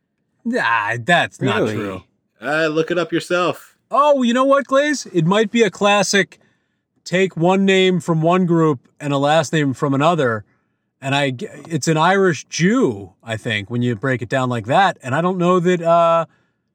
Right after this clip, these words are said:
Speaker 1: there are any.
Speaker 3: I know an Irish Jew. Don't wanna say
Speaker 1: What?
Speaker 3: his name out loud on the podcast 'cause, uh,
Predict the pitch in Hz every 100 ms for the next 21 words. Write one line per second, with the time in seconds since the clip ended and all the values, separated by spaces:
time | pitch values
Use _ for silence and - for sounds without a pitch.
0 | _ 160 160 185 277 113 90 87 _ _
1 | - 151 202 87 85 85 - 76 73 _
2 | _ _ _ _ _ _ _ _ _ _
3 | _ - 107 101 98 156 82 92 92 87
4 | 85 90 87 82 76 87 76 85 85 85
5 | 78 71 - 80 - 69 57 55